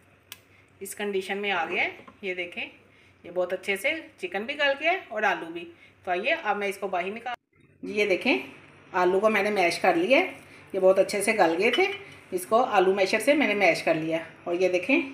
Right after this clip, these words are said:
ये चिकन है, चिकन को भी मैंने रेशा रेशा कर लिया है, ये boil हुआ था। तो अब हम इसमें डालेंगे मसाले। ये चिकन मैं आलू में डालने लगी हूँ। ये देखें,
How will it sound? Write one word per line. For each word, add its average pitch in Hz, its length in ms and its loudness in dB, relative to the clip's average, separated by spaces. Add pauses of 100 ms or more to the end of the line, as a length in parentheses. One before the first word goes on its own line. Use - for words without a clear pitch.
(100)
ये 196 120 0
चिकन 220 320 2
है, 370 100 2 (560)
चिकन 190 300 2
को 262 160 4
भी 294 120 2
मैंने 285 260 6 (440)
रेशा 208 240 4
रेशा 226 280 6
कर 262 160 8
लिया 262 240 4
है, 381 120 0 (320)
ये 202 160 -2
boil 185 280 6
हुआ 269 220 8
था। 320 160 4 (560)
तो 220 80 0
अब 190 180 4
हम 214 160 8
इसमें 202 220 -2
डालेंगे 190 340 4
मसाले। 190 420 2 (260)
ये 220 100 0
चिकन 202 300 0
मैं 208 80 2
आलू 185 220 4
में 240 140 2
डालने 302 280 8
लगी 330 200 4
हूँ। 381 140 -2 (420)
ये 185 140 -2
देखें, 165 260 -4